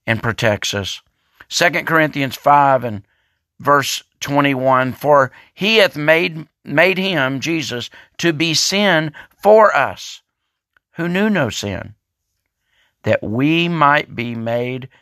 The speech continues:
the righteousness of God in him." That's the promise made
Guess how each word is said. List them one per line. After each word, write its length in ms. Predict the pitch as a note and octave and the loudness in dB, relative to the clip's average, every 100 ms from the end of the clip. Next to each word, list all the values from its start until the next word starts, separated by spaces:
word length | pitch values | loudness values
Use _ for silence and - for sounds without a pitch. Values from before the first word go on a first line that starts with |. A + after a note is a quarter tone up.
| _ | _
the 140 | - G#2+ | -8 -4
righteousness 880 | G#2 A2+ B2+ - A2+ - A2+ G2+ | 2 2 2 -2 -6 -6 -6 -6
of 240 | G#2+ G#2+ F#2+ | -4 -6 -4
God 520 | G#2 G2 F2 E2+ F#2 _ _ _ _ _ _ _ - | -2 0 -2 -6 -10 _ _ _ _ _ _ _ -6
in 220 | G#2 F#2+ | -4 -2
him." 340 | G2 D2 D#2+ - _ _ _ _ _ _ _ _ _ _ _ _ _ _ _ _ - | -2 -4 -10 -14 _ _ _ _ _ _ _ _ _ _ _ _ _ _ _ _ 0
That's 320 | F#3+ - - | 0 0 -2
the 140 | F3 | -2
promise 600 | - E3+ F3 F#3 E3 - | 0 2 4 4 0 -4
made 420 | D#3 D#3+ E3 B2 | 0 0 0 -2